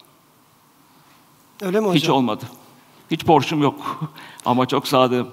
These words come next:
Speaker 2: Bu nasıl bir sadakat derseniz biraz sonra geleceğiz. Nihat oraya gelmeden ilginç başka bir şey anlatmak istiyorum.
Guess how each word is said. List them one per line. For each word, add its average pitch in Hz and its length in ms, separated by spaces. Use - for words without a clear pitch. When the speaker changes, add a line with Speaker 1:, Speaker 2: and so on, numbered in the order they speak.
Speaker 2:
Bu 160 120
nasıl 240 260
bir 208 60
sadakat 151 580
derseniz 165 420
biraz 156 220
sonra 151 200
geleceğiz. 143 440
Nihat 185 260
oraya 196 240
gelmeden 208 600
ilginç 160 360
başka 170 300
bir 262 40
şey 151 180
anlatmak 117 420
istiyorum. - 480